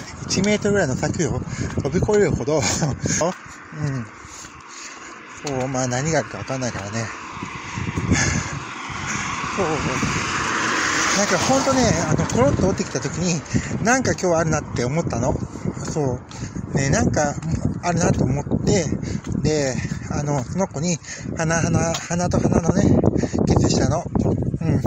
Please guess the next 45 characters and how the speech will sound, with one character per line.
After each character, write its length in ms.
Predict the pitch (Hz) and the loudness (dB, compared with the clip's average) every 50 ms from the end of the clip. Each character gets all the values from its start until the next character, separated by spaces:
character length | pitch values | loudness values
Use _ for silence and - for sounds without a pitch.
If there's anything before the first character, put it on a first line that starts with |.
| - - | 0 0
あ 40 | - | 2
り 80 | 131 | 0
が 100 | 131 120 | 0 0
と 120 | - 170 190 | 0 0 0
う 20 | |
っ 20 | 190 | 0
て。 140 | - - - - - - - - - - - - - - - - - - | 0 0 -2 0 -2 -2 -4 -4 -2 -2 -2 0 0 -2 -2 -2 -6 -8
そ 100 | - 139 | -6 -4
う、 100 | 131 - | -4 0
そ 80 | 214 | 2
う 40 | 214 | 2
し 40 | - | 4
た 80 | - - | 4 2
時 200 | - - - 185 | 2 0 0 0
に、 220 | 180 180 170 147 - - - | 2 2 4 4 2 2 2
な 120 | 160 151 | 0 -2
ん 60 | 147 | -2
か、 120 | - 139 135 | 0 0 2
連 180 | - - - - - - - - - - - - - - - - - - - - - 165 | 4 4 4 4 4 2 0 0 0 0 -2 -2 0 0 -2 -6 -6 -8 -10 -8 -4 -4
れ 60 | 175 | 0
て 100 | 170 226 | 0 0
行 100 | 220 - | 0 0
っ 20 | - | 0
て 100 | - 226 | 0 0
っ 40 | - | -2
て 360 | - - - - - - - | -2 -2 -2 -2 0 0 0
言 100 | 113 120 | -2 -2
っ 20 | |
て 140 | - - 175 | -4 -4 -2
る 80 | 165 - | -2 -2
気 120 | - - | 0 -2
が 80 | 165 147 | -2 0
し 100 | - - | 0 2
て、 180 | 196 185 151 135 - - 143 - - - - - - - | 2 2 2 0 0 0 0 0 0 0 -2 -2 -4 -4
今 100 | - 131 | -4 -2
日 40 | - | 0
は 180 | - 156 165 - - - - - - - - - - - - - - - - - | 2 2 0 0 -2 -8 -12 -12 -8 -6 -6 -2 -2 -4 -6 -6 -14 -16 -10 -8
連 60 | 113 | -8
れ 60 | 104 | -8
て 80 | - 123 | -8 -10
き 80 | - | -10
た 100 | - 110 | -8 -8
ん 60 | 104 101 | -8 -4
だ。 140 | 123 131 | -4 -6
<laughs> 60 | - | -6